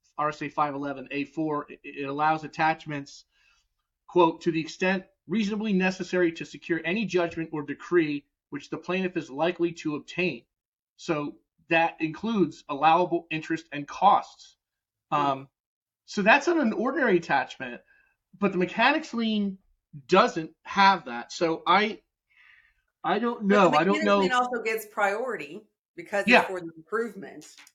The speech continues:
Speaker 2: So
Speaker 1: Right.
Speaker 2: attorneys, attorneys' fees aren't for the improvement. Most states don't allow you to include it in your lien, but you could recover it. And then some states are only if, like, you had it for a breach of contract, you could have it in a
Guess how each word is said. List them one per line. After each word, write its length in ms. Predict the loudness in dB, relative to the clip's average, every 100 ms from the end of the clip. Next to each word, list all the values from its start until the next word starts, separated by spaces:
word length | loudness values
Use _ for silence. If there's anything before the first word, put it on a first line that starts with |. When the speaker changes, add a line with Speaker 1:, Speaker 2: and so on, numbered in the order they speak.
| _ _
Speaker 2:
So 180 | -6 4
Speaker 1:
Right. 280 | 4 4 0
Speaker 2:
attorneys, 520 | -8 -4 -4 -4 -8 -10
attorneys' 520 | -10 -10 -10 -8 -8
fees 160 | -8 -6
aren't 180 | -6
for 100 | -8
the 100 | -12
improvement. 440 | -12 -10 -10 -10 -4
Most 320 | -2 -2 -8
states 380 | -8 -8 -8 -6
don't 240 | -6 -6 -10 _ _ _ _ _ _ _ _
allow 300 | -4 0 0
you 180 | 0 -6
to 180 | -10 -12 -12 _ -14
include 320 | -10 -4 -4
it 120 | -2
in 80 | -4
your 140 | -4
lien, 380 | -4 -6 -6 -6
but 200 | -6 -6 _
you 140 | -16 -8
could 240 | -2 -2
recover 500 | -2 -4 -4 -4 -8
it. 120 | -14 _ _ _ _ -10
And 160 | -4
then 140 | -4 -2
some 240 | -2 -2
states 340 | -2 -2 -2
are 240 | -2 -2 -4
only 280 | -4 -4 -4 -6
if, 360 | -6 -8 -16 _ _ _ -10
like, 160 | -8
you 80 | -8
had 240 | -2 -2 -2
it 80 | -4
for 140 | -6
a 60 | -4
breach 220 | -8 -10
of 60 |
contract, 800 | -14 -8 -8 -6 -4 -4 -6 -18 -20 _ _
you 100 | -12
could 240 | -4 -4 -4
have 240 | 0 0
it 100 | 0
in 180 | -6 -6
a 160 | -6